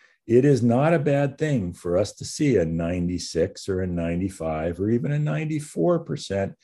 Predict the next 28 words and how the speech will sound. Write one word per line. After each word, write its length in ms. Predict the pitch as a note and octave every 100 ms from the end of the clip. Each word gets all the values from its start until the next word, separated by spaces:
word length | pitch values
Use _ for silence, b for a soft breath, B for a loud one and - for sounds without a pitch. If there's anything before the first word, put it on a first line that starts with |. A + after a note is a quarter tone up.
| b b b -
occupancy. 1000 | F#2+ G2 - F#2 - F2 - E2+ - _ b b b
If 220 | F2+ F2
we're 140 | F2 E2+
getting 440 | G2+ A2 A#2+ C3
the 100 | A#2
kinds 520 | - G#2 G#2 A#2 A#2
of 180 | C3+ A2
rents 380 | A2+ A2 A2+ -
that 160 | B2+
we 160 | B2 D3
want 440 | B2+ F2+ E2 - -
on 200 | F#2+ F2+
renewals 680 | F2 F2 G2 A2 B2 C#3 C#3+
and 180 | - G#2
on 300 | G2 F#2 F2+
new 200 | G2 A2
units, 800 | A#2 C3 C#3 G#2 E2 - - - _ b b b
then 240 | G#2+ G2 G2
we're 200 | G2+ A2+
gonna 220 | B2+ B2+
be 220 | A#2 G#2
pretty 320 | G#2 G2+ F2
satisfied 840 | F2 - F2 F2+ F2 - - - D3
with 140 | - -
that. 200 | - - _ _ _ _ - b b b b _
There's 220 | A#2+ A#2+
one 400 | G#2 B2 F3+ B3+
time 720 | - C#3 A2+ F#2+ F2 E2+ G2